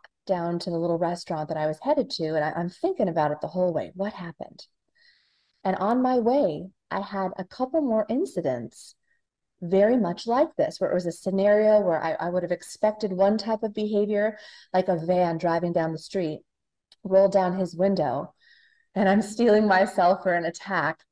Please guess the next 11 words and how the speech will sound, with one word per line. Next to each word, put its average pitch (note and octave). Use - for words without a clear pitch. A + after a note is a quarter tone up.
And D4+
he E4
said D4
something A#3+
lovely. A#3+
He G3
wished A3
me A#3
a G3+
lovely F3
day. A#3+